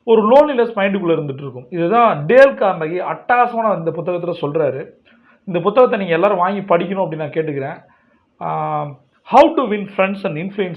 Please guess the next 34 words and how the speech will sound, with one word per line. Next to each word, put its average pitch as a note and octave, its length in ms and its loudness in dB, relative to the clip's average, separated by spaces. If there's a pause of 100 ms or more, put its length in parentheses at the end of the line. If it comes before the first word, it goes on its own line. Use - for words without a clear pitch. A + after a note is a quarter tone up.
People. E3+ 280 -6
இந்த C#3+ 160 -10
புத்தகம் G3+ 500 -6
ரொம்ப, F3 360 -2
ரொம்ப, G3 240 0
ரொம்ப G3 220 -2
முக்கியம். E3+ 440 -6
தமிழ்ல G#3 380 2
இருக்கு, C3+ 320 -4
சரியா? C3 380 -10
இதை C3+ 160 -6
தமிழ்ல D#3+ 320 -4
அப்படியே F#3+ 240 2
போட்டு F3+ 220 -2
பாருங்க. E3+ 260 0
கீழே G3 200 -2
டிஸ்கிரிப்ஷன் F3+ 520 -6
லிங்க் F3+ 220 -6
கொடுத்துருக்கேன், E3 480 -6 (300)
அதை D#3 180 -6
பாருங்க. F#3 540 -2 (240)
நான் - 160 -6
சொல்ற D4 280 4
பத்து G#3+ 260 -2
விஷயங்களும் A#3+ 540 -4
செஞ்சு G#3 100 -6
பாருங்க, G3+ 260 2
வாழ்க்கை F3 360 0
மாறும். B2+ 280 -10 (320)
முதல்ல C#4 220 6
ஒரு B3 80 12
விஷயம் G3 300 -4
என்ன G3 140 -4
சொல்றாருன்னா, D3+ 680 -6